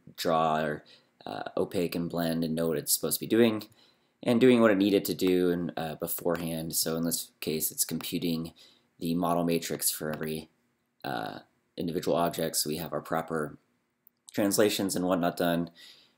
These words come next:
and then of course it has its selection color, uh, and the initialization.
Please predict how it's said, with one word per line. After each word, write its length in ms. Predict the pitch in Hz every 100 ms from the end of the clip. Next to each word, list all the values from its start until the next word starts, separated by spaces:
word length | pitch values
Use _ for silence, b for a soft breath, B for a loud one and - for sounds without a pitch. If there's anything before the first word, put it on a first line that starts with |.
| -
and 80 | 92
then 100 | 87
of 60 |
course 200 | - 85
it 60 | 92
has 180 | 82 78
its 140 | 73
selection 400 | 78 78 76 76
color, 460 | - 76 78 76 - -
uh, 40 |
and 260 | 78 50 85
the 40 |
initialization. 760 | 80 78 - 69 104 107 -